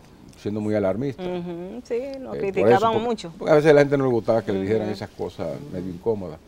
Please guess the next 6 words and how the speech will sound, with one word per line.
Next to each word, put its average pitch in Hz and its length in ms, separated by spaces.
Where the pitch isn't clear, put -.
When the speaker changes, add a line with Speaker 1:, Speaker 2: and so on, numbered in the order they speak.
Speaker 1:
Entonces 151 340
fuimos 165 300
hablando 143 420
con 107 260
los 139 360
periodistas 117 540